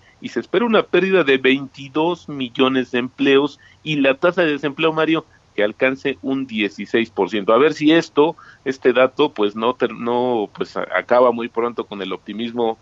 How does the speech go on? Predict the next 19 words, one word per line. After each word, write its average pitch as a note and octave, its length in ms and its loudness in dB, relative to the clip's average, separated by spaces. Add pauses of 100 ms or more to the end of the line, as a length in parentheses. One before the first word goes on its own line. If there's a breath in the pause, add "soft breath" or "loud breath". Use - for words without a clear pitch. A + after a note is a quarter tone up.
(240 soft breath)
por A#2 180 2
el G2+ 120 -2
lado G2+ 240 2
comercial F#2+ 760 -8
que, E2 260 -8
con F#2 160 -10
el E2+ 100 -10
que F#2 120 -4
iniciaron G2+ 520 -2 (320 soft breath)
los G#2+ 360 0
mercados. C3 680 0
Y A2 100 0
ayer B2+ 320 2
justamente C3 520 -4
el B2+ 60 -6
presidente A2+ 420 -4
Donald C#3+ 320 0
Trump E3+ 260 0
dijo D#3+ 360 0